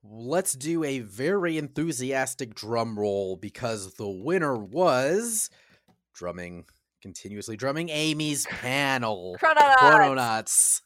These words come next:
Speaker 1: <laughs>
Speaker 2: Excellent. Thank you guys
Speaker 1: Oh.
Speaker 2: so much for your votes on both the Lightyear Geek Sideshow Facebook group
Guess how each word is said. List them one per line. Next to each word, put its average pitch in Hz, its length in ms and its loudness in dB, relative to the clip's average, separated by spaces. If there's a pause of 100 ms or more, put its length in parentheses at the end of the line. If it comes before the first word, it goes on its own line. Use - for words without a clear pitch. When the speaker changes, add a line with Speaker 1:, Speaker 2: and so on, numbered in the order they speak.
(120)
Speaker 1:
<laughs> 156 320 -4
Speaker 2:
Excellent. 202 540 2
Thank 254 180 2
you 214 80 -4
guys 202 240 6 (160)
Speaker 1:
Oh. 220 120 6
Speaker 2:
so 202 80 6
much 202 360 2
for 226 240 0 (100)
your 240 140 4
votes 269 360 2
on 247 160 -2
both 262 180 -4
the 269 60 -4
Lightyear 226 240 -4
Geek 170 160 -10
Sideshow 165 360 -2
Facebook 165 360 -6
group - 160 -12